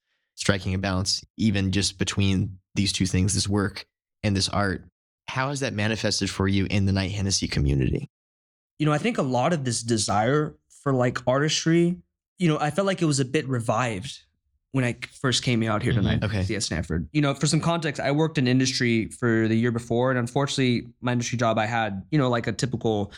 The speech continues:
Speaker 2: nine-to-five, nine-to-six, you
Speaker 1: Mm.
Speaker 2: know, sort of had a very fixed schedule, didn't have really much time for anything else besides sleeping, working out, doing my thing.
Speaker 1: Yeah.
Speaker 2: When I first came here, like, I was surprised. I mean, my first year here, dude, I did, like, two retreats. I was like, first I was like,
Speaker 1: <laughs>
Speaker 2: "Wait,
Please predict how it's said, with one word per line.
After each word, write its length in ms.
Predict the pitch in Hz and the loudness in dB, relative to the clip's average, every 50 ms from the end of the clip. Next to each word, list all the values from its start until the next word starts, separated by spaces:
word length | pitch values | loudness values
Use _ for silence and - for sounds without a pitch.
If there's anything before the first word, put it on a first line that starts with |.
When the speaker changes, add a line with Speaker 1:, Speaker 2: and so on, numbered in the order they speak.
| - - - _ _ _ | -20 -20 -20 _ _ _
Speaker 2:
nine-to-five, 400 | 113 117 113 113 - 120 120 113 | -4 -4 -4 -2 0 0 0 0
nine-to-six, 600 | 110 107 104 101 - - 104 92 87 - - - _ _ | 0 -2 -2 -4 -4 -2 -2 -2 -2 -4 -8 -8 _ _
you 80 | 123 117 | 2 2
Speaker 1:
Mm. 20 | |
Speaker 2:
know, 140 | 107 101 107 | 2 2 2
sort 200 | - - 131 120 | 2 0 2 2
of 60 | 120 | 2
had 80 | 123 117 | 2 0
a 60 | 117 | 0
very 240 | 113 117 135 143 143 | 0 0 0 0 0
fixed 260 | 139 - 143 135 - - | 0 -2 -4 -4 -4 -6
schedule, 300 | - 120 117 113 117 117 | -4 -4 -2 -2 -2 0
didn't 160 | 120 131 131 | 0 0 0
have 160 | 127 123 120 | 0 -2 -2
really 140 | 127 123 123 | -2 0 0
much 200 | 117 113 110 - | 0 0 0 0
time 220 | - 113 113 110 104 | 0 0 -2 -2 -2
for 80 | - | -2
anything 220 | 113 110 104 110 110 | -2 0 0 0 0
else 180 | 104 101 - | 0 0 -2
besides 300 | - 104 113 101 95 - | -2 -2 -2 0 -2 0
sleeping, 240 | - 117 113 - 107 | -2 -2 -2 0 2
working 260 | 101 95 95 - 104 | 2 2 2 2 0
out, 160 | 95 95 98 | 0 0 0
doing 160 | 92 104 107 104 | 0 0 2 2
my 100 | 98 95 | 0 0
thing. 300 | - 107 101 95 98 95 | 0 -2 0 0 -2 -2
Speaker 1:
Yeah. 180 | - 107 101 98 107 - - - _ | -2 -2 -2 -2 -4 -8 -12 -14 _
Speaker 2:
When 80 | - 143 | -4 -4
I 40 | 139 | -2
first 260 | 139 185 185 170 - | 0 0 0 0 -2
came 240 | - - 147 165 180 | -2 -2 0 2 2
here, 220 | 165 135 120 113 | 2 2 2 2
like, 220 | 95 78 113 120 90 | 0 0 -2 0 0
I 100 | 90 135 | 0 0
was 160 | 156 170 - | 0 0 -2
surprised. 400 | - - - 123 117 120 123 - | -2 -2 -2 0 0 0 0 -2
I 40 | - | -2
mean, 100 | 147 135 | -2 0
my 80 | 127 120 | -2 0
first 260 | 127 156 151 143 - | 0 0 0 0 0
year 140 | 123 131 127 | 0 0 0
here, 100 | 117 104 | 0 0
dude, 140 | 82 82 78 | 0 0 0
I 80 | 95 | 0
did, 120 | 95 107 101 | 2 2 2
like, 120 | 90 85 - | 0 0 0
two 120 | - 117 | 2 2
retreats. 480 | 107 101 - - 82 71 - - - - _ _ - | 2 2 2 0 0 0 -2 -4 -10 -14 _ _ 0
I 60 | - | 0
was 120 | 98 110 - | 2 2 2
like, 140 | 98 87 - - _ _ - - | 0 0 -2 -6 _ _ -8 -2
first 200 | - 247 254 - | -2 -2 0 0
I 60 | 180 | -2
was 180 | 143 139 127 117 | -2 -2 -4 -4
like, 140 | 90 80 - | -6 -6 0
Speaker 1:
<laughs> 340 | - 117 107 123 127 - - | 0 2 4 4 2 2 2
Speaker 2:
"Wait, 200 | 131 123 113 - | 0 0 0 -2